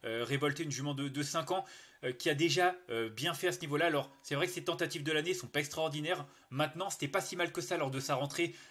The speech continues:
euh, au printemps, elle terminait sixième. Euh, là, elle a repris de la fraîcheur, elle aime bien courir de cette manière. Numéro quatre dans les stalles de départ. Alors, clairement, euh, je la retiens par méfiance, parce que Jean-Marie Béguier, c'est un fin préparateur, et que je me dis que l'engagement est quand même assez favorable.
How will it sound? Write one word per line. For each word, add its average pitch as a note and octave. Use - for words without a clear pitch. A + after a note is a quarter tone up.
euh, A#2+
au D#3
printemps, D#3
elle D3
terminait C#3
sixième. D3
Euh, A2+
là, F3
elle B2+
a -
repris -
de E3
la F3
fraîcheur, F3
elle A#2
aime A#2+
bien F3
courir F3
de B2
cette C#3
manière. C#3+
Numéro C3
quatre F3
dans E3+
les D#3+
stalles D#3
de D#3
départ. D3+
Alors, C#3+
clairement, E3+
euh, A#2+
je C3+
la D3+
retiens E3
par D#3
méfiance, D3
parce B2+
que D3+
Jean-Marie D3+
Béguier, D3+
c'est F3+
un C3
fin F3
préparateur, E3
et C3+
que D3
je C3+
me D3
dis D3
que -
l'engagement C#3
est D3
quand C#3+
même C3
assez C#3
favorable. D#3